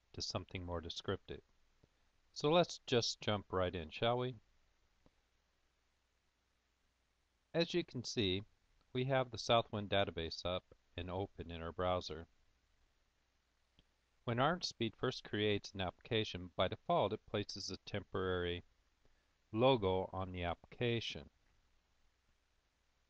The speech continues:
In this video, I will show you how easy it is to change.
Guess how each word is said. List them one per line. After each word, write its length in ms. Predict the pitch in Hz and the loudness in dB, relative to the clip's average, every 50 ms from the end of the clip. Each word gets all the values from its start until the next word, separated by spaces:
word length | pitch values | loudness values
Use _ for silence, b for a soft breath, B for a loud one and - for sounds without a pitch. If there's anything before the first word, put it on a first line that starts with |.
| _ _ _ _ _ _ _ _ _ _ _ | _ _ _ _ _ _ _ _ _ _ _
In 140 | - 120 131 | -4 -2 0
this 200 | 139 156 - - - | 0 0 -2 0 2
video, 440 | - 117 104 90 87 85 87 98 117 - _ _ _ - | 2 2 4 4 2 0 0 -2 -6 -10 _ _ _ -2
I 120 | 104 107 | 0 0
will 100 | 117 120 | 0 0
show 240 | - - - 120 113 | -2 0 0 0 0
you 220 | 110 98 95 98 90 | 0 0 -2 -4 -2
how 200 | 101 117 113 110 | 0 0 0 0
easy 360 | 117 - 127 131 107 110 95 92 | 0 -2 -4 -4 -2 -2 -4 -2
it 60 | 85 | -2
is 220 | 85 82 82 - - | -2 -2 -4 -4 -6
to 80 | - - | -8 -12
change. 600 | - - 107 104 98 87 73 67 - - - - | -6 -4 -2 -2 -2 -4 -6 -10 -14 -20 -20 -20